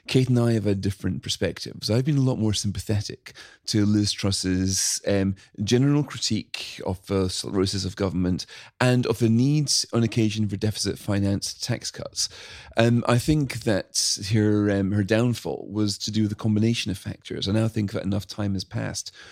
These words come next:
for us to separate them, to look at what she did wrong, but also what she did right, and whether her fundamental message was one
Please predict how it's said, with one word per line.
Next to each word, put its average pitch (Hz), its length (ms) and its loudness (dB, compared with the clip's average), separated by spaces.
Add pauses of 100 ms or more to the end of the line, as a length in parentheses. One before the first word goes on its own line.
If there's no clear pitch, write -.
(180)
for 117 140 2
us 110 100 2
to 117 60 0
separate 104 560 0
them, 82 220 -4
to 113 120 -4
look 120 220 2
at 104 160 0 (220)
what 123 220 2
she - 140 -4
did 107 220 0
wrong, 113 260 4
but - 100 -2
also - 480 0 (320)
what 110 320 2
she 110 140 0
did 90 220 0
right, 85 380 0 (360)
and 120 180 4
whether 127 360 4
her 113 140 2
fundamental 123 720 2
message - 520 -8
was 107 140 0
one 110 380 2